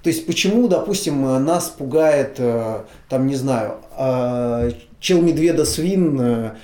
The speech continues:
в формате ю-, вот Южного парка, их было, э, как бы он всё был вымышленный, Ал Гор его представлял, а потом, э, чел медведа свин появляется, э, когда в первый раз настоящий там в, э, воображаемой стране, э,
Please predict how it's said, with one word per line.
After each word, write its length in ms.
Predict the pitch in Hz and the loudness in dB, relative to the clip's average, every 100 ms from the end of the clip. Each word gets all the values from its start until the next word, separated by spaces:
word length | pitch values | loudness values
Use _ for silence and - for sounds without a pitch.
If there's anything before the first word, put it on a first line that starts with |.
| - | -20
в 320 | - - 139 135 | -14 -10 -8 -6
формате 600 | - 156 160 156 147 139 | 0 2 2 0 -2 -2
ю-, 220 | 131 160 | -2 -2
вот 180 | 143 151 | -4 0
Южного 300 | 160 156 156 | 0 2 0
парка, 300 | 220 226 160 | 0 0 -2
их 120 | 143 | -2
было, 320 | 135 147 135 - - | -2 0 -2 -6 -16
э, 580 | - 127 127 123 120 117 120 - | -4 0 2 2 0 -2 -6 -10
как 140 | - | -8
бы 100 | 131 | -2
он 100 | 147 | -2
всё 180 | 143 165 | 0 -2
был 120 | 147 | -2
вымышленный, 640 | 147 185 254 170 - 117 113 | 0 2 4 2 -2 -4 -2
Ал 160 | 120 | -2
Гор 220 | 131 135 120 | 0 -2 -2
его 140 | 113 | -6
представлял, 580 | 113 117 - 131 113 104 | -8 -8 -2 0 -2 -6
а 60 | - | -4
потом, 420 | - - 240 240 - - - | -2 2 2 2 -4 -18 -10
э, 960 | 135 135 131 127 123 123 123 117 107 - | -4 0 0 0 0 2 0 -2 -6 -8
чел 200 | - 170 | 0 2
медведа 380 | 165 160 165 156 | 2 2 0 -2
свин 320 | - 208 240 | -2 2 2
появляется, 920 | - 147 147 180 180 170 156 135 - - - - - | 2 -2 0 2 0 -2 -2 -2 -4 -12 -20 -18 -10
э, 100 | 120 | -8
когда 240 | - 127 151 | -6 -4 -2
в 40 | |
первый 280 | - 151 143 | 2 2 2
раз 160 | 151 151 | 0 0
настоящий 520 | 143 - 208 233 143 | -4 0 2 0 -2
там 260 | 143 123 | -2 -2
в, 200 | 113 110 | -2 -2
э, 480 | 127 123 120 117 120 120 | 0 2 2 0 -2 -2
воображаемой 680 | 127 131 147 143 139 123 | -2 0 0 2 2 0
стране, 520 | - 139 135 131 104 - - - - - - - | -2 -2 0 0 -4 -10 -20 -20 -20 -20 -20 -10
э, 400 | 120 117 113 | -4 -2 -2